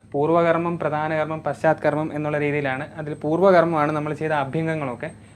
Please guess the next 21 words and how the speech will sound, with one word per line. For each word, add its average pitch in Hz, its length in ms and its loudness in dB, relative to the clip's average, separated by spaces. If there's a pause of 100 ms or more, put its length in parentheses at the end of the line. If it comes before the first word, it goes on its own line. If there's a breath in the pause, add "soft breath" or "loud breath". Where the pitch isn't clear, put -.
(120 loud breath)
പ്രധാന 160 360 4
കർമ്മം 156 280 0
നസ്യം 143 260 -6
കഴിഞ്ഞു. 139 300 -4
ഇനി 156 160 -8
അടുത്ത 147 160 -6 (100)
ധൂമപാനമാണ്. 151 640 0 (480 loud breath)
ഈ 202 160 2
തിരിക്കകത്ത് 196 480 8
നമ്മൾ 180 200 2 (120)
മഞ്ഞൾ, 165 320 2 (160)
ഗുഗ്ഗുലു, 156 340 -2 (100)
ത്രികടു 151 360 0
അങ്ങനെയുള്ള 156 420 -2
നിരവധിയായ 156 480 0
മരുന്നുകൾ 143 320 0 (460 loud breath)
രോഗത്തിനനുസരിച്ച് 147 840 2
നിറച്ചിട്ടുണ്ടായിരിക്കും. 135 640 -4 (380)
ഇതാണ് 160 260 4 (140)
ധൂമപാനം, 160 500 0 (180)
അതായത് 143 260 4